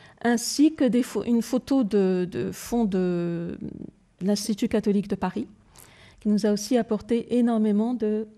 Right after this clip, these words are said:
photos magnifiques. Alors, la particularité du site, c'est qu'il est trilingue.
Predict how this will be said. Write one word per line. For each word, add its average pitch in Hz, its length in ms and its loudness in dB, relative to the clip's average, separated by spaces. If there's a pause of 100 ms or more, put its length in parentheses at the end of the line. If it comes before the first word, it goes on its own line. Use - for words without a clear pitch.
(140)
photos - 500 -6
magnifiques. 196 800 -6 (1700)
Alors, 233 300 4
la 285 120 4
particularité 294 920 0
du 240 120 0
site, 311 320 0
c'est - 200 -2
qu'il 254 180 2
est 285 140 2
trilingue. 196 640 2